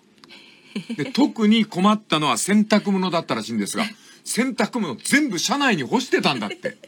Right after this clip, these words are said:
Speaker 1: もう部員だけで一両貸しっきりで。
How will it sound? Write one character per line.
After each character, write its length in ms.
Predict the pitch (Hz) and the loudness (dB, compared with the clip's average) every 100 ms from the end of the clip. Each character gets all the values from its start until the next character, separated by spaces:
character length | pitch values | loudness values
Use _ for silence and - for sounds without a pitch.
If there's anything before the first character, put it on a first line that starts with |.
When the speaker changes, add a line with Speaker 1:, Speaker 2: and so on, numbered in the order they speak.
| - - _ - | -20 -20 _ 0
Speaker 1:
も 100 | 180 | 0
う 40 | |
部 180 | 131 202 | 4 4
員 180 | 285 285 | 4 4
だ 100 | 269 | 2
け 100 | 226 | 2
で 80 | 151 | 0
一 240 | 156 226 | 0 2
両 140 | 208 139 | 2 0
貸 180 | 120 | -4
し 120 | - - | -6 -4
っ 40 | |
き 100 | 156 | -2
り 120 | 127 | 0
で。 160 | 98 | 0